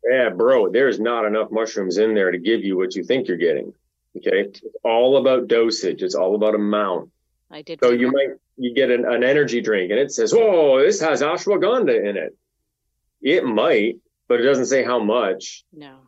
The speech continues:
Speaker 1: And so the secret to supplementing with plant medicine or herbs is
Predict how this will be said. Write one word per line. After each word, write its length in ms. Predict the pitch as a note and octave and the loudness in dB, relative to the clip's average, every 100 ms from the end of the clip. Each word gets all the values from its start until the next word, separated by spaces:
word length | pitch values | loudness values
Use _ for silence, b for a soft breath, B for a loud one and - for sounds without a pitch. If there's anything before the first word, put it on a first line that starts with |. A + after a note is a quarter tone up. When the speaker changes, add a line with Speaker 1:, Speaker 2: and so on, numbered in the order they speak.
| _ _ | _ _
Speaker 1:
And 120 | A#2 A2+ | -6 -2
so 220 | C3+ C3 | 0 2
the 120 | B2+ | 0
secret 720 | B2+ - G#3 A#3 C3+ G#2+ - | -2 0 0 0 -2 -2 -2
to 260 | - A#2+ A2+ | -4 -2 -2
supplementing 880 | - C3+ C3+ C3 A2 G#2 G#2 F#2+ F#2 | -2 -4 -2 -2 -2 -2 -2 -2 0
with 280 | F#2 - - | -2 -6 -8
plant 340 | C#3+ F#3 F#3 | -2 -2 -2
medicine 340 | G2 F2+ - | -6 -6 -6
or 180 | G2+ - - | -6 -6 -2
herbs 640 | D#3 G2 E2+ B2+ - - _ _ _ _ _ _ - | 0 0 -2 -6 -12 -16 _ _ _ _ _ _ -6
is 520 | A2 G#2+ - - | -2 -2 -6 -16